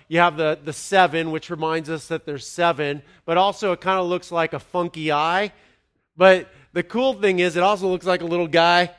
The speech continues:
charging. And, and you think about,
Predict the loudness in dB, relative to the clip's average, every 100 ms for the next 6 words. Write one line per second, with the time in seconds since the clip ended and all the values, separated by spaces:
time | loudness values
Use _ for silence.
0 | _ _ _ _ _ 0 4 4 2 -4
1 | -8 -14 _ _ -2 2 6 6 6 4
2 | -4 _ _ _ _ _ _ _ _ _
3 | _ 2 2 2 -2 -2 0 4 6 4